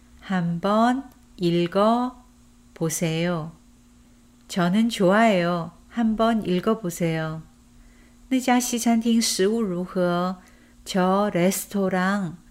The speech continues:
음식은 어때요?" "저 레스토랑 음식은 어때요?" "저 레스토랑 음식은 어때요?"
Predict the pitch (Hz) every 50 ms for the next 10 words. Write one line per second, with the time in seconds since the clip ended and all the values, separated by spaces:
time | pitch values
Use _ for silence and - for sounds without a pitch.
0 | - _ _ - 170 180 180 180 190 202 - - - 214 - 202 190 196 214 226
1 | 220 160 147 151 - - - - - 202 196 190 175 160 160 175 202 240 247 -
2 | - - _ - - - _ _ - _ - - - - - - _ - - -
3 | 185 175 175 175 180 185 196 214 240 262 262 - - _ _ _ - - - -
4 | 180 175 185 190 - - - - 185 180 180 175 170 175 185 202 220 262 285 -
5 | - - - - - - - - - - 175 175 175 190 202 - - - 220 208
6 | - 190 175 175 185 190 208 226 - - - - _ _ _ - _ - - 156
7 | 170 170 - - - - 220 226 220 190 165 160 160 170 202 220 226 _ _ _
8 | _ _ _ _ _ _ _ _ - - _ _ - - - 190 175 185 190 196
9 | 185 185 190 185 - - 220 185 190 185 190 185 185 185 - - 175 175 180 202
10 | 208 - - 233 220 - 208 185 180 196 220 214 - - 156 156 156 - - 202
11 | 208 208 190 170 165 170 190 226 240